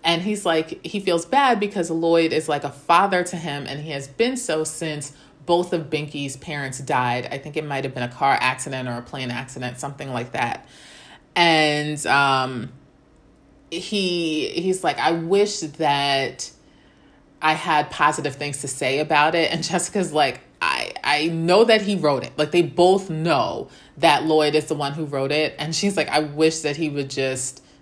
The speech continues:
not." <laughs> Okay. And so they apparently do have off scene, have this conversation about the book, and Jessica gives all of her critiques.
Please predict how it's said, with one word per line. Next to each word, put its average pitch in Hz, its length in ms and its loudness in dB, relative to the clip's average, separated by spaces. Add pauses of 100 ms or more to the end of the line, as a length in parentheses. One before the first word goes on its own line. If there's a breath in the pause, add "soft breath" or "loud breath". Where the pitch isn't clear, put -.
(160 soft breath)
not." 139 560 -4
<laughs> - 40 8
Okay. - 1300 -2 (2500 loud breath)
And 226 220 6
so 233 720 4 (840)
they 208 240 6
apparently 233 560 0
do 214 460 0
have 156 540 0
off 165 320 2
scene, - 500 -6 (680 loud breath)
have 190 340 4
this 202 180 0
conversation 170 800 -2
about 139 420 0
the 165 60 0
book, 143 420 -4
and 147 160 -8
Jessica 143 400 -4
gives 143 240 -6
all 135 260 -2
of 135 100 -8
her 151 140 -6
critiques. - 840 -4